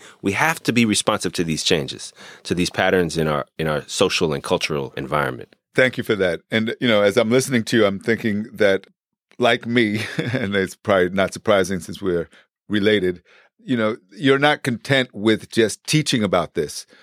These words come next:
Speaker 2: at the university or reading and wri-, researching and writing about it. You're in school still. And I think that makes a difference because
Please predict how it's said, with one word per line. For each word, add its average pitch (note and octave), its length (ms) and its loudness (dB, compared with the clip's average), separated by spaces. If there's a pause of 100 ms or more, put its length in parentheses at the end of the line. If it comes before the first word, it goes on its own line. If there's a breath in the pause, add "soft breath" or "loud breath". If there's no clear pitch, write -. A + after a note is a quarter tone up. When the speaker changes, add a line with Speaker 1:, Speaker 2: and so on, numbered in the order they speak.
(220 soft breath)
Speaker 2:
at G#2 180 -2
the G#2 80 -8
university G2 600 2
or F2+ 100 2
reading A2+ 520 2
and F#2+ 220 -4
wri-, A2 260 2
researching A#2 500 0
and F#2+ 100 -4
writing A#2 240 4
about G2 160 2
it. B2 60 -4
You're D#3+ 160 4
in C#3 220 0
school G#2+ 340 -2
still. D2 360 -10 (420 loud breath)
And B2 180 4
I B2+ 80 4
think E3+ 240 -2
that E3+ 120 4
makes D#3 220 0
a B2+ 40 2
difference G2+ 500 -2
because G2+ 800 0